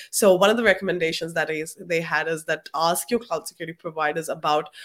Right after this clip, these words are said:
what their isolation mechanisms are. That could be something that could be quite valuable. Um,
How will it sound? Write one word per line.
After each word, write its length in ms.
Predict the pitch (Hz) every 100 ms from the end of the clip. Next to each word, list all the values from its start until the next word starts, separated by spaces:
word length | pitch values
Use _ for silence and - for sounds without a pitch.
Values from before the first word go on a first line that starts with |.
| - _ 170
what 280 | 175 175
their 180 | 180 175
isolation 600 | 147 151 160 151 151 170
mechanisms 560 | 151 139 156 151 151 147
are. 200 | 147 143
That 200 | 156 156
could 140 | - 165
be 100 | 165
something 420 | 156 160 156 156 _ _
that 140 | 170
could 80 | 170
be 80 | 165
quite 280 | 170 151 -
valuable. 560 | 151 151 156 208 302 - - - -
Um, 320 | 175 180 175